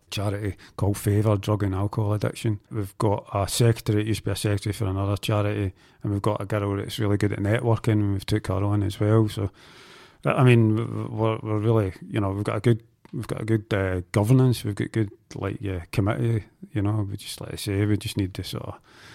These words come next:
funding at the moment. You know, which we're finding difficult, but, uh, I'm sure we'll get there. You know, I'm sure we'll get there.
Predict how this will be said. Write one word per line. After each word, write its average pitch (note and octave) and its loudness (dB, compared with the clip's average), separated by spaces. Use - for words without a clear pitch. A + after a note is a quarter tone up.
funding A#2+ 2
at A#2+ 2
the - -2
moment. G#2+ 2
You G#2 2
know, G#2+ 2
which - -12
we're A#2+ -4
finding F#2+ 0
difficult, - -6
but, A2 -8
uh, G2 -4
I'm A#2+ -2
sure C3 2
we'll G#2+ 0
get F#2 -2
there. B2 2
You G2+ -2
know, A2 -2
I'm G#2+ -10
sure G#2+ -6
we'll F#2+ -8
get G2+ -4
there. A2+ -8